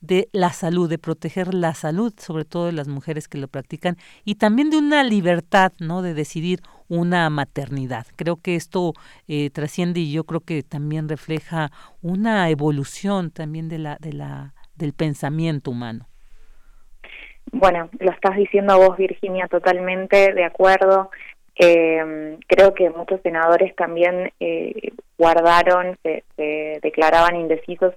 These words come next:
Speaker 2: y guardaban sus votos, eh, positivos, eh, que para, para no recibir mayores presiones de las que ya estaban recibiendo. Eh, en cuanto a lo que decís sobre la imposición,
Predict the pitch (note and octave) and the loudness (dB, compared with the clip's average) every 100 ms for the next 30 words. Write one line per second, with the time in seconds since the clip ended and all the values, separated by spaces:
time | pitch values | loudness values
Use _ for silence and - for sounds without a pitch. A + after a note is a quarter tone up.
0 | - E3 D#3+ D#3+ E3 E3+ E3 D#3 E3 E3 | -6 -2 2 4 4 2 -2 2 4 4
1 | F3+ F3 F3 - - - _ - D#3 D#3 | 6 6 4 -12 -20 -20 _ -2 0 0
2 | D#3 D3+ - - D#3 - D#3 - G3 F#3 | -4 -6 -8 -2 -2 -2 -6 0 6 8
3 | F3 E3+ - - D#3 D#3 D3 D3+ D3+ - | 8 6 -2 -8 -6 -4 -6 -6 -10 -12
4 | - _ - D#3 - _ _ - E3+ D3+ | -18 _ -8 -6 -6 _ _ 0 2 4
5 | C#3+ - D#3+ D#3 E3+ F3+ F#3 E3 F3 F3 | 2 0 -2 -2 -2 0 2 2 2 0
6 | _ E3+ E3 D#3+ D3+ F3 E3+ - E3 - | _ -10 -4 -4 2 2 2 0 -2 0
7 | E3+ E3+ E3+ E3 - D#3+ E3 E3+ E3+ E3 | 0 0 -4 -8 -6 -4 -2 0 0 2
8 | E3 D#3+ D#3+ D#3+ D#3 D3+ - - - - | 0 0 0 0 0 -6 -12 -20 -20 -20
9 | - _ - F3 E3 D#3+ - E3 E3 E3 | -20 _ 4 6 8 6 2 0 4 6
10 | E3 E3 D#3+ D#3+ E3 D#3+ G3 G3 G#3 F3+ | 6 6 6 4 2 2 0 4 6 6
11 | D#3+ D#3+ - D#3+ - D#3+ - F#3 G3+ A3 | 2 -6 -8 -8 -8 -10 2 4 4 0